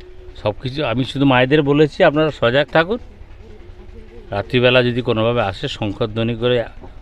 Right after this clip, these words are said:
ঐক্যবদ্ধ হবেন আপনারা নিরস্ত্রভাবে, কোনো অস্ত্র নয়, প্রতিরোধ করতে হবে।" আর এই এলাকায় ওদের কোনো স্থান নেই, ওরা ওই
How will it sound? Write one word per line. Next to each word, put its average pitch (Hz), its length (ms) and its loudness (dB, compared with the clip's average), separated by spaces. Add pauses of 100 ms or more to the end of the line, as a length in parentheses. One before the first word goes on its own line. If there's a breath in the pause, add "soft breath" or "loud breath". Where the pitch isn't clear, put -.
(180)
ঐক্যবদ্ধ 123 520 2
হবেন 135 300 4
আপনারা 156 360 0 (680)
নিরস্ত্রভাবে, 123 720 0 (680)
কোনো 113 180 0
অস্ত্র 104 300 -2
নয়, 139 260 -2 (300)
প্রতিরোধ 123 480 0
করতে 120 280 -2
হবে।" 151 260 2 (680)
আর 98 160 -6 (320)
এই 127 280 4
এলাকায় 190 460 4 (140)
ওদের 131 220 4 (180)
কোনো 143 160 2
স্থান 120 300 -2
নেই, 104 320 0
ওরা 104 200 4
ওই 117 220 0